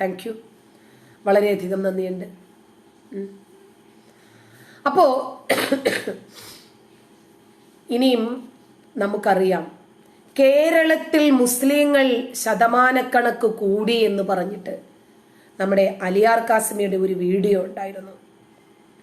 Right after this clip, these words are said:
നിങ്ങളിൽ എത്ര പേരത് കണ്ടിട്ടുണ്ട് എന്ന് എനിക്കറിയില്ല, എൻ്റെ കയ്യിലുണ്ടാകണം. കേരളത്തിൽ മക്കളെ, നമ്മളിപ്പോ ന്യൂനപക്ഷമൊന്നുമല്ല മക്കളെ,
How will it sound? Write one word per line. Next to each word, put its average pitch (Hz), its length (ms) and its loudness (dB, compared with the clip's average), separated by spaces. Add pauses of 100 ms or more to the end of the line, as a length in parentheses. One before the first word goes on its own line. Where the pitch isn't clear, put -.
(280)
നിങ്ങളിൽ 196 260 0
എത്ര 196 280 0
പേരത് 208 480 -2
കണ്ടിട്ടുണ്ട് 202 540 -2
എന്ന് 185 180 -2
എനിക്കറിയില്ല, 185 760 -6 (240)
എൻ്റെ 190 220 -4
കയ്യിലുണ്ടാകണം. 175 760 -10 (2500)
കേരളത്തിൽ 202 520 0
മക്കളെ, 240 800 2
നമ്മളിപ്പോ 214 420 -2
ന്യൂനപക്ഷമൊന്നുമല്ല 240 1120 0
മക്കളെ, 247 1160 2